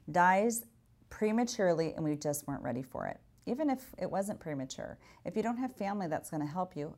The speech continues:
h-, where do you start? Uh, one of the things I'd like to say from a personal standpoint is take your time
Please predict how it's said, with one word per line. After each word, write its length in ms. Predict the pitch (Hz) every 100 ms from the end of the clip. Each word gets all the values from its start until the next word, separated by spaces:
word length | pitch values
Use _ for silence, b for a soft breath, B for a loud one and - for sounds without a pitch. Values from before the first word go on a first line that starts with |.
| -
h-, 220 | - -
where 180 | 202 226
do 80 |
you 140 | 233 170
start? 560 | - - 143 - - - B B B B -
Uh, 220 | - - -
one 240 | - 226
of 100 | 262
the 60 | 185
things 260 | 180 165
I'd 120 | 165
like 160 | 151 151
to 80 | 151
say 240 | - 156
from 160 | 156 160
a 80 | 147
personal 480 | - 151 156 190
standpoint 480 | 208 220 214 220 214
is 180 | 175 175 -
take 280 | - 185 170
your 140 | 233 254
time 480 | 247 185 175 233